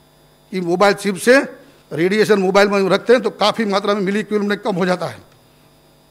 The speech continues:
आने वाले दिनों में बीमारी से बचना है तो ये भी उपयोग आने वाला है। कहने का मेरा तात्पर्य ये है कि गाय के गोमय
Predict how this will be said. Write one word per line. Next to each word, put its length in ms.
आने 120
वाले 180
दिनों 180
में 140
बीमारी 300
से 100
बचना 280
है 60
तो 120
ये 100
भी 120
उपयोग 280
आने 160
वाला 160
है। 100
कहने 220
का 100
मेरा 160
तात्पर्य 380
ये 100
है 140
कि 100
गाय 280
के 200
गोमय 520